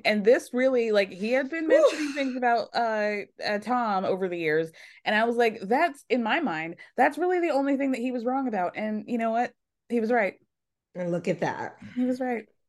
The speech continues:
Speaker 1: <laughs>
Speaker 2: To make us have to say <laughs> Jax was right.
Speaker 1: Right.
Speaker 2: Fuck you, Tom Sandoval. <laughs>
Speaker 1: Fuck you for that alone.
Speaker 2: That alone. Like,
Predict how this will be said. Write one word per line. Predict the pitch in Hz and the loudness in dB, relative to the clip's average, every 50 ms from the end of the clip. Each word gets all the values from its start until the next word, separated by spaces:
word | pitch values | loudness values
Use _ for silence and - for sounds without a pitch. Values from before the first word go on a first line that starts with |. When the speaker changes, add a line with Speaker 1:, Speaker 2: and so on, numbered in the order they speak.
| _ - - | _ -18 -16
Speaker 1:
<laughs> | - - - - _ - - _ _ _ _ _ _ _ _ _ _ _ _ _ _ _ - - | -16 -16 -16 -20 _ -20 -20 _ _ _ _ _ _ _ _ _ _ _ _ _ _ _ -4 2
Speaker 2:
To | - 220 | 4 6
make | 196 208 226 262 311 339 - - 277 | 6 8 8 8 6 6 4 4 6
us | 277 277 277 - | 6 6 6 4
have | - 254 254 - - - | 4 4 4 2 2 4
to | 226 214 202 | 4 4 4
say | 202 - - 226 220 214 220 220 220 220 226 - - - _ _ _ _ _ - | 4 2 2 4 6 8 8 10 10 8 6 4 0 -10 _ _ _ _ _ -6
<laughs> | 294 - - - - - _ _ _ _ _ _ _ - 170 | -6 -6 -8 -12 -16 -20 _ _ _ _ _ _ _ -14 -10
Jax | 151 143 202 220 214 220 214 - - | -4 -2 0 0 0 0 -2 -4 -2
was | 208 208 165 170 | 0 0 0 0
right. | 175 160 139 131 113 87 - _ _ _ _ _ _ _ _ _ _ _ _ _ _ _ _ _ _ _ _ _ _ - | -2 -4 -4 -6 -10 -12 -14 _ _ _ _ _ _ _ _ _ _ _ _ _ _ _ _ _ _ _ _ _ _ -6
Speaker 1:
Right. | 214 240 262 269 247 196 - _ _ _ _ - 339 | -2 0 0 2 0 0 -2 _ _ _ _ 2 6
Speaker 2:
Fuck | 359 370 359 349 | 6 6 6 4
you, | 311 277 254 262 - - | 0 0 0 0 0 2
Tom | - 208 185 - | 2 2 2 2
Sandoval. | - - 208 208 214 202 202 202 208 196 196 196 - - - - - - - - - - _ _ | 2 2 2 2 2 2 4 4 4 4 4 2 0 -2 -6 -10 -12 -14 -14 -14 -16 -18 _ _
<laughs> | - - - - - _ _ _ _ _ _ - | -20 -20 -20 -20 -20 _ _ _ _ _ _ 0
Speaker 1:
Fuck | 285 330 403 403 - 330 | 0 0 0 0 0 0
you | 302 349 359 | 2 2 2
for | - 202 185 180 | 0 0 2 4
that | 185 202 220 208 | 4 4 4 4
alone. | 185 170 165 165 165 170 185 196 202 196 185 - - - - - - - - - - - - - - - - _ - | 4 4 2 2 0 0 0 0 0 0 -4 -6 -8 -12 -16 -18 -20 -20 -20 -20 -20 -20 -20 -20 -20 -20 -14 _ -6
Speaker 2:
That | 180 175 170 185 262 262 294 294 - - | -4 0 2 4 6 6 6 6 6 8
alone. | 277 262 247 226 214 202 202 196 180 202 | 8 8 8 8 8 6 4 2 0 0
Like, | 226 233 240 247 247 233 - | 0 2 4 4 2 2 2